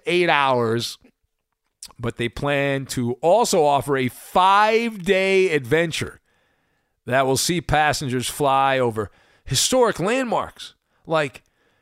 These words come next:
you name it, Disneyland, the Great Wall of China, go down the list, the Great Barrier Reef, and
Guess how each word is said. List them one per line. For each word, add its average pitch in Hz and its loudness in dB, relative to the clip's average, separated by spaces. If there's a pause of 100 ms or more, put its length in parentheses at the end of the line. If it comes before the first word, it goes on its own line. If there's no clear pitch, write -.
you 202 -2
name 208 2
it, 110 -2
Disneyland, 170 0
the 127 -2
Great 160 -2
Wall 160 2
of 123 -6
China, 156 -2 (920)
go 131 -2
down 139 -2
the 123 -4
list, - -10 (160)
the 117 -14
Great 143 -2
Barrier 143 2
Reef, 190 -2 (960)
and 107 -10